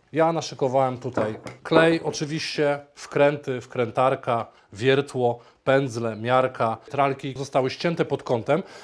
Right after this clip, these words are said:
aby te nogi troszeczkę rozstawić. Nasza konsolka będzie dzięki temu stabilniejsza. Elementy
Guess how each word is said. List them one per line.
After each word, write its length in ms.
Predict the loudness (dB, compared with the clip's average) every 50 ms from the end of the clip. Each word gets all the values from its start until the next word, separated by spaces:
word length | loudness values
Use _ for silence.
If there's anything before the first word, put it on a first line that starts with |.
| -20 -16 -8
aby 280 | -4 -2 0 0 0 0
te 140 | 0 0
nogi 400 | 0 2 0 0 0 -4 -8 -10 -10 -14 -20 -20 -20 -20 -20 _ -8
troszeczkę 640 | -4 -2 -2 -2 0 -2 -2 -2 -2 -2 -2 -2 -2 -4
rozstawić. 680 | -6 -6 -6 -6 -6 -4 -2 -2 -2 -2 -6 -16 -16
Nasza 180 | -14 -14 -14 -12
konsolka 440 | -12 -12 -12 -10 -10 -8 -6 -8 -8
będzie 220 | -8 -8 -12 -12
dzięki 280 | -10 -12 -12 -12 -10 -6
temu 280 | -6 -4 -4 -4 -8 -10 -12 -18 -16 -12 -10
stabilniejsza. 800 | -4 2 2 2 2 0 -4 -4 -4 -4 -4 -2 0 0 0 0 0 -4 -6 -6 -8 -8 -12 -20 _ _ _ _ _ _ -20 -20 -20 -20 -20 -20 _ _ _ _ _ _ -2 2
Elementy 560 | 2 4 4 4 2 2 2 2 0 0